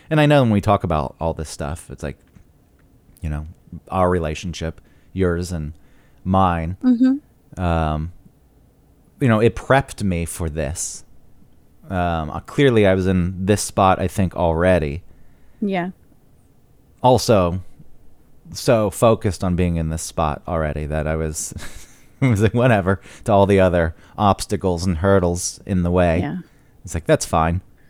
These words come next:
Speaker 1: That stuff can be managed, um, which, you know, would have been a huge undertaking. I still don't, I don't,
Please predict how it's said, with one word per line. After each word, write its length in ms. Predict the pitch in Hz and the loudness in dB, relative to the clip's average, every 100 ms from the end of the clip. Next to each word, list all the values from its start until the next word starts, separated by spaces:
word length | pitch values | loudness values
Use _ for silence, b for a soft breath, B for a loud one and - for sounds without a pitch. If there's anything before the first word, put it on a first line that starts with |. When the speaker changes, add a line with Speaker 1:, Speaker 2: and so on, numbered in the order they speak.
| b | b
Speaker 1:
That 120 | 117 | -4
stuff 260 | - 110 - | 0 0 0
can 160 | 95 85 | -4 -2
be 280 | 85 76 - - - | -2 -2 -8 -20 -10
managed, 680 | 95 95 87 82 85 - - b b b b - | -2 0 0 -2 -8 -12 -20 b b b b -2
um, 400 | 92 87 82 82 - | 0 2 0 -4 -4
which, 360 | 139 110 - - - | -2 -2 -4 -12 -10
you 80 | |
know, 220 | - 55 80 98 | -8 -8 -12 -10
would 160 | 90 | -8
have 100 | 82 | -4
been 300 | 90 80 71 - | -2 -4 -6 -8
a 160 | 95 87 | -6 -6
huge 380 | - 107 92 | -2 -2 0
undertaking. 540 | 85 82 76 78 92 82 | -2 -4 -6 -6 -4 -6
I 60 | 78 | -6
still 240 | - 98 | -4 -2
don't, 200 | 87 80 | -2 -2
I 100 | 92 | -2
don't, 580 | 85 64 53 95 76 | -2 -6 -10 -14 -14